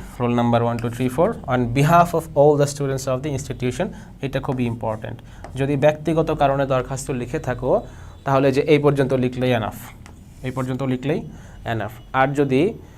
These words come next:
স্কুলের সমস্যা নিয়ে, কলেজের সমস্যা নিয়ে, মানে স-, সকলের সমস্যা নিয়ে তুমি একজন লেখো, তাহলে যিনি, যে লিখছো তার নাম দেবে, আর "on behalf of all the students of"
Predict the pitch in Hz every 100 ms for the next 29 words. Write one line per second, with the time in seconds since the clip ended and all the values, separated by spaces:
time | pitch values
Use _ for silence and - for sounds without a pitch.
0 | - - - - 175 202 214 196 156 143
1 | - 123 117 113 127 151 165 170 151 139
2 | 135 139 127 117 139 127 127 123 - -
3 | 151 165 175 185 165 151 - 151 143 156
4 | 143 143 127 135 165 131 - 147 247 -
5 | - - 123 131 123 139 151 147 139 139
6 | - 180 277 - - - - - 127 127
7 | 127 127 131 196 - - - - 117 131
8 | 214 - 123 127 117 123 131 123 196 -
9 | - - - - - - 139 135 127 120
10 | 127 127 170 143 165